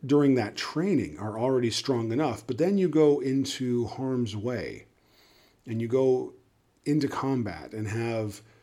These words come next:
these incredibly intense emotional experiences with these same people. That forms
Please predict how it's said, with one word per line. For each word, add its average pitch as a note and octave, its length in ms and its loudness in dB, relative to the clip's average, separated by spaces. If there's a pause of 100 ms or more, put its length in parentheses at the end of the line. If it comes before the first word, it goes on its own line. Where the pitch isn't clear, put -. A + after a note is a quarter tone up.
(300)
these A2+ 320 -2
incredibly C3 800 0
intense B2+ 580 0
emotional A#2+ 600 0
experiences G#2 1080 -2 (560)
with D#3 180 4
these D3+ 220 4
same C3+ 340 4
people. - 480 -4 (680)
That C#3+ 260 0
forms C#3+ 480 6